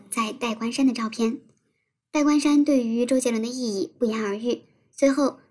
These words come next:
昆凌就在同一地点拍照宣示主权。之后，昆凌在网站上发布的一张照片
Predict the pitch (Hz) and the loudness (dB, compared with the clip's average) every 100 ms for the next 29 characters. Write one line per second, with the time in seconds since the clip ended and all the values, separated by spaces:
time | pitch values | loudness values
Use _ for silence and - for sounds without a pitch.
0 | _ 349 330 285 285 294 285 226 - 240 | _ 6 6 6 4 2 2 -2 -2 -2
1 | 262 269 247 214 - - 240 233 233 214 | -2 -2 -2 -2 -6 -10 -6 -2 -2 -2
2 | - 247 226 180 - 214 208 294 - - | -6 -2 -2 -2 -4 -6 -8 -10 -20 -20
3 | - - 302 277 240 - - - 330 285 | -16 0 0 2 -2 -4 -20 -2 4 6
4 | 285 294 240 202 269 240 220 202 262 254 | 6 2 0 0 0 -2 -2 -2 -2 -4
5 | 233 220 233 233 233 214 220 233 | -4 -4 -4 -4 -4 -2 -2 -4